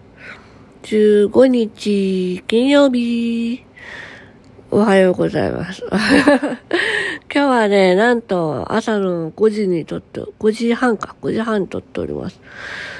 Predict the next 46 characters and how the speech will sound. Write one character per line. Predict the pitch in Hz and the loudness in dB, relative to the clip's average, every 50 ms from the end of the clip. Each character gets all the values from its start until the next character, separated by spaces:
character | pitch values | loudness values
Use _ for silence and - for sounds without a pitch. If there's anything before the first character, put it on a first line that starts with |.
| - - - - - - - | -18 -20 -20 -20 -18 -8 -4
な | - - | -2 -2
ん | - | 0
か | - 208 190 | 2 4 6
ね、 | 190 185 175 180 | 6 8 8 8
夜 | 233 339 392 370 349 | 8 6 6 4 2
撮 | - - 226 | 2 4 4
ろ | 226 226 220 | 6 6 4
う | 214 | 2
と | 214 - 208 | 2 0 0
思 | 202 196 196 196 196 | 2 2 2 2 2
う | 190 | 2
ん | 190 190 | 2 0
だ | 180 175 175 | 0 -2 -4
け | 185 175 | -4 -4
ど、 | 175 185 180 175 175 175 170 170 170 165 - - 185 - - - _ _ _ _ _ _ _ - | -4 -2 -2 -2 -2 -2 -4 -6 -6 -10 -12 -16 -20 -20 -20 -20 _ _ _ _ _ _ _ -8
夜 | - - 285 330 - 262 226 | -2 0 0 0 2 2 2
ね、 | 214 202 196 185 185 180 180 180 175 175 185 _ - | 4 4 4 4 4 4 4 2 0 0 -4 _ -10
撮 | - - 262 | -4 -2 0
れ | 285 311 | 2 2
な | 320 330 330 320 | 2 4 4 2
い | 294 | 2
ん | 262 | 2
で | 240 208 196 | 2 0 0
す | - 196 | 0 0
よ | 190 185 175 | 0 0 0
ね。 | 175 180 175 175 180 190 _ - - - - - - - - - - - _ _ - _ - | 0 0 0 0 -2 -4 _ -16 -18 -16 -16 -16 -16 -18 -20 -20 -20 -20 _ _ -20 _ -4
寝 | 196 190 196 | 0 0 0
ち | 196 - 226 | 2 4 2
ゃ | 220 | 2
っ | 220 | 2
て、 | - - - 214 208 - - - - - | -2 -2 0 2 2 2 0 -4 -6 -4
寝 | 185 185 | -4 -2
ち | - - | 0 -2
ゃ | - | -2
っ | - | 2
て。 | - 285 269 - 285 285 269 - 277 240 - - - 220 - - - 220 - - - _ - - - 381 370 320 311 302 294 285 - - - - - - - - - | 2 2 2 4 4 2 4 4 4 4 4 2 -2 -2 -4 -6 -8 -10 -10 -14 -20 _ -10 -6 -4 -4 -4 -4 -4 -6 -8 -10 -12 -14 -18 -20 -20 -20 -20 -12 -8
<laughs> | |
な | - - - 180 185 185 | -6 -4 -4 -2 -4 -4
ん | 185 | -4
か | - - 175 | -4 -4 -2
寝 | 170 170 175 180 | 0 0 0 -2
ち | - - - 202 | -2 -4 -2 0
ゃ | 190 190 190 | 0 0 0
う、 | 190 190 190 190 190 190 190 - - | 0 0 -2 -2 -2 -2 -4 -4 -6
最 | - - - 165 156 151 - - - | -10 -8 -6 -6 -6 -6 -8 -12 -18
近。 | - - 156 160 151 160 | -12 -10 -8 -8 -8 -10